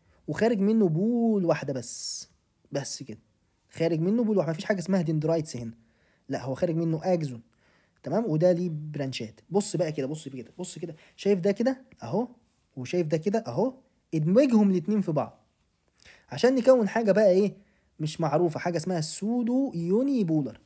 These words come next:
يعني إيه؟ يعني أنا عندي بول واحدة بس، المفروض يبقى ليها برانشات أو ليها شعر كده اللي هو اسمه دندرايتس. قال لك لا.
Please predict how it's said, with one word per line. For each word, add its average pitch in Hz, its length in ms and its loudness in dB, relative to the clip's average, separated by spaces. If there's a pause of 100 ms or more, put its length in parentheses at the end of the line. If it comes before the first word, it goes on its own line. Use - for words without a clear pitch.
يعني 139 260 -6
إيه؟ 135 200 -8 (1120)
يعني 156 260 -6
أنا 185 100 0
عندي 233 380 0 (540)
بول 240 340 4
واحدة 220 320 4
بس، 165 440 -2
المفروض 156 320 -2
يبقى 196 140 0
ليها 220 140 2
برانشات 214 560 0
أو 147 120 -2
ليها 196 180 2
شعر 180 360 2
كده 190 180 -4
اللي 180 100 -2
هو 196 80 0
اسمه 190 200 -4
دندرايتس. 165 480 -2
قال 185 100 -4
لك 165 160 -6
لا. 151 200 -2